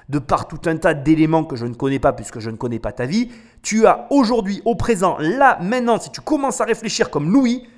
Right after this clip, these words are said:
tu as accès à des ressources. Et ces ressources te permettent de créer une entreprise. Le seul problème qu'il y a,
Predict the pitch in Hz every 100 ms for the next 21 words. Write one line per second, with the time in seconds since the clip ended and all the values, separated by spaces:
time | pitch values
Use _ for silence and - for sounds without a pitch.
0 | _ - 226 240 214 220 - 254 262 -
1 | _ 131 127 233 247 - _ 120 135 247
2 | - 220 113 - - _ _ _ - 120
3 | - 277 311 254 269 - - - _ _
4 | - 233 269 240 233 247 170 185 - -
5 | 247 220 254 - _ 127 131 269 - -
6 | - 135 90 - _ _ _ 120 - 226
7 | 208 - 170 165 - 117 120 214 -